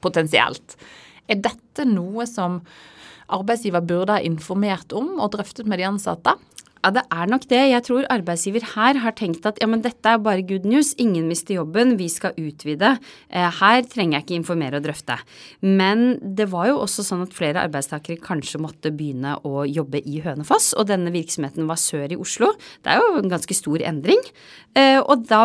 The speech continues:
Speaker 2: burde nok ledelsen ha informert på forhånd.
Speaker 1: Men her var det sånn, daglig leder endte jo faktisk med å informere de tillitsvalgte til slutt, men da etter at denne kontrakten var signert.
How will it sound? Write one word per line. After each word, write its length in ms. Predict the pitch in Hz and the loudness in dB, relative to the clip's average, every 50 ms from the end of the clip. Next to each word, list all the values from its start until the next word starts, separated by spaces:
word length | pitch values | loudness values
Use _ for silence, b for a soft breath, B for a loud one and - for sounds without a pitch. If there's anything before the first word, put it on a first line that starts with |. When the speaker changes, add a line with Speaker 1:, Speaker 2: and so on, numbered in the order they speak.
| 233 | 4
Speaker 2:
burde 240 | 208 208 185 151 147 | 2 0 0 0 0
nok 160 | 160 160 - 175 | 0 0 -2 -4
ledelsen 500 | 135 110 - 131 123 - - 156 147 147 | -4 -4 -6 -6 -6 -4 -2 -2 -2 -2
ha 160 | 160 160 156 151 | 0 -2 -2 -2
informert 800 | - 165 156 - 185 160 143 120 123 - _ - - - - _ _ - | -2 -4 -4 -2 -2 0 0 -2 -4 -6 _ -12 -12 -12 -12 _ _ -6
på 100 | 185 170 | -4 -4
forhånd. 320 | - 147 - - - - - - _ _ _ _ _ _ _ _ _ _ b b b b b b b b b b b b _ _ _ - | -4 -4 -6 -8 -10 -18 -20 -20 _ _ _ _ _ _ _ _ _ _ b b b b b b b b b b b b _ _ _ -2
Speaker 1:
Men 220 | 269 247 226 - - - | 0 0 0 -2 -6 -6
her 240 | 240 240 254 254 262 | 0 4 6 6 6
var 160 | 247 254 254 | 6 6 4
det 100 | 240 240 | 4 2
sånn, 140 | 240 240 220 | 0 0 4
daglig 300 | 208 214 220 220 247 233 208 | 4 4 4 4 4 4 4
leder 220 | 190 202 - - | 4 4 4 2
endte 300 | 190 175 170 175 - 240 | 2 0 -2 -2 -2 -2
jo 60 | 208 226 | -2 -2
faktisk 580 | - 226 214 - - _ _ - 156 151 - - 196 | -2 -6 -6 -6 -10 _ _ -10 -8 -8 -6 -6 -4
med 160 | 190 185 170 | -2 -2 -4
å 60 | - - | -4 -6
informere 760 | 180 180 175 - - - 190 190 196 208 208 190 170 165 156 160 | -8 -8 -8 -10 -8 -6 -2 0 0 2 2 0 0 -2 -4 -6
de 100 | 165 165 170 _ _ _ - 175 - - | -8 -8 -12 _ _ _ -18 -16 -14 -8
tillitsvalgte 760 | - 170 165 185 220 214 - - 165 151 139 139 139 - 156 156 - | -6 -4 -4 -4 -4 -6 -8 -6 -4 -4 -4 -4 -6 -12 -14 -10 -8
til 100 | 160 165 - | -6 -6 -6
slutt, 440 | - - 247 302 302 294 - - 208 | -4 -4 -4 -4 -4 -6 -6 -4 -2
men 160 | 185 175 185 | -2 0 2
da 180 | 208 208 202 185 - _ _ - | 4 4 4 4 2 _ _ -12
etter 460 | - - - _ _ _ - 214 180 151 | -12 -12 -12 _ _ _ -4 -2 0 0
at 140 | - - - | -2 -2 -4
denne 200 | 156 156 165 170 170 | -4 -4 -4 -6 -6
kontrakten 800 | - 175 156 - - - - 196 - _ - - - - - - | -8 -10 -10 -10 -4 -2 -2 -2 -2 _ -14 -20 -16 -12 -8 -6
var 140 | - 151 151 | -6 -6 -4
signert. 640 | - 147 151 151 147 - - - - - _ - | -4 -4 -2 0 0 -2 -2 -6 -12 -18 _ -20